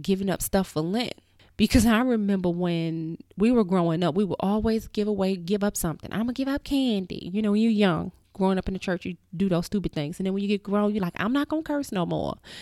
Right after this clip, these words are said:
And I'm not gonna, you know, eat red meat. And I'm not gonna drink no wine." Listen, don't set a goal for forty days that you know you're not, that you're gonna break on day forty-one.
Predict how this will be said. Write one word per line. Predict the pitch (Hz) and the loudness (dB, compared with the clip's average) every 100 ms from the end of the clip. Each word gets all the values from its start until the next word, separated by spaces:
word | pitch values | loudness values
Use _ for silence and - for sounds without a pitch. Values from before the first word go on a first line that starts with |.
| - - - | -18 -18 -8
And | - 175 | -4 -2
I'm | 226 302 | 0 2
not | 311 294 294 | 4 4 4
gonna, | 285 285 285 285 277 | 4 6 6 4 4
you | 285 | 6
know, | 285 269 269 269 - - - - _ | 6 4 2 -2 -6 -12 -12 -16 _
eat | - 277 | 4 4
red | 233 262 269 | 6 6 6
meat. | 254 202 156 - - | 6 2 2 -4 -2
And | 170 | 0
I'm | 214 311 | 0 0
not | 302 285 269 | 0 -2 -4
gonna | 254 233 | -4 -2
drink | 208 262 | -2 -2
no | 269 254 | -2 0
wine." | 240 208 170 175 | 2 0 -2 -4
Listen, | 202 214 160 - - _ _ _ _ _ _ 180 | -2 -2 -4 -8 -12 _ _ _ _ _ _ 4
don't | 214 277 285 | 6 6 2
set | - 277 | 2 4
a | 262 | 4
goal | 226 208 208 190 180 | 6 8 10 10 6
for | 175 175 | 4 2
forty | - 196 190 175 | 4 6 6 4
days | 180 160 156 - - - - _ _ _ _ - - _ | 0 0 -4 -8 -12 -16 -20 _ _ _ _ -20 -20 _
that | 170 202 | 6 6
you | 190 214 | 6 4
know | 226 214 208 | 4 4 6
you're | 185 190 | 4 2
not, | 196 175 165 - | 0 0 -2 -6
that | 170 180 214 | -4 -2 -2
you're | |
gonna | 190 175 | -2 -2
break | 165 180 180 | 0 2 2
on | - 165 | 2 0
day | 151 | 0
forty-one. | 156 - 175 175 175 151 139 | 0 0 2 2 0 -2 -6